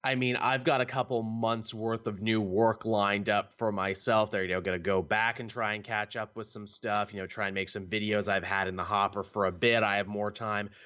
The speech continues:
to make a big, you know, required reading video on Black Widow that I wanted to do, uh, some topic videos. And after that,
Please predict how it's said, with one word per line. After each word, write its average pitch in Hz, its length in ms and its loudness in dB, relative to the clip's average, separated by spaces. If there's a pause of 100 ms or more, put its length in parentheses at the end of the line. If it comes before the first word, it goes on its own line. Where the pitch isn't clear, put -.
(140)
to 131 100 -4
make 113 220 2
a 110 40 2
big, 104 300 0
you 110 60 -2
know, 104 140 2
required 104 600 2
reading 104 320 -6
video 104 340 -2
on 98 160 -2
Black 90 380 -2
Widow 143 360 4
that 131 120 4
I 123 120 4
wanted 120 420 -2
to 131 80 -8
do, 120 400 0 (280)
uh, 98 220 2
some 98 220 -8
topic 120 480 0
videos. 123 420 2
And 113 80 -2
after 123 380 -2
that, 139 340 -2